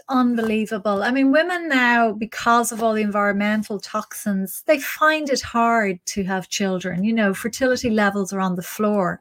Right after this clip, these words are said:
as they are for men. And then when they finally do, you know, maybe in their late thirties or early forties,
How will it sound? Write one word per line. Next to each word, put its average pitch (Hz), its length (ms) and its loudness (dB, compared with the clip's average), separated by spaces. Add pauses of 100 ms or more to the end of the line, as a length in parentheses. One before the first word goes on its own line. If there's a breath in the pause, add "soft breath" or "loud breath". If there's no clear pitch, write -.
as 277 280 -2
they 202 160 2
are 180 160 2
for - 160 -6
men. 190 480 0 (720 loud breath)
And 277 160 2
then 370 160 6
when 381 120 4
they 294 140 4
finally 262 600 2
do, 226 540 2 (360)
you 233 120 2
know, 226 140 2
maybe 233 380 2
in 214 100 2
their 202 140 0
late 202 280 0
thirties 220 680 -6
or 185 200 -6
early 180 220 -4
forties, 214 840 -4